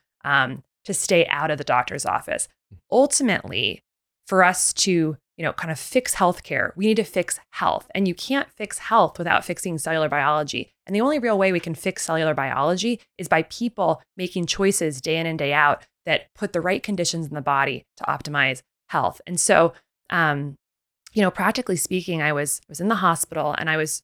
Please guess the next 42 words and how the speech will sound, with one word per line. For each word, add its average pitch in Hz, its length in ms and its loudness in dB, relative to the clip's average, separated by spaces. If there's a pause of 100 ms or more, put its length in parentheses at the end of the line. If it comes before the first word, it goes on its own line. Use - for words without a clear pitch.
I 160 40 -12
was 165 140 -4
treating 202 380 -2 (180)
all 247 240 0
these 247 180 2
conditions 175 420 0
that 160 100 -2
were 151 100 2
fundamentally 151 480 -6
rooted 147 220 -4
in 139 60 -8
inflammation. 143 640 -6
You 147 80 -6
think 180 160 -4
about 165 220 2
things 156 260 -6
like 139 260 -4
what 175 140 -6
an, 175 160 -4
what 202 120 -2
does 190 100 0
an 175 60 -6
E 151 100 4
N 147 100 2
T 156 140 -2
operate 135 360 2
on? 101 220 0 (280)
Sinusitis, - 920 0 (480)
laryngitis, 151 1080 2 (320)
otitis, 170 800 2 (200)
you - 80 -12
know, - 120 -4 (280)
thyroiditis. 165 840 4 (280)
It's 202 200 -2
like 190 220 6 (100)
all 190 160 0
these 240 220 2
itises, 180 640 0
that 190 240 2
suffix - 520 -2
in 175 120 -2
medicine 196 540 -2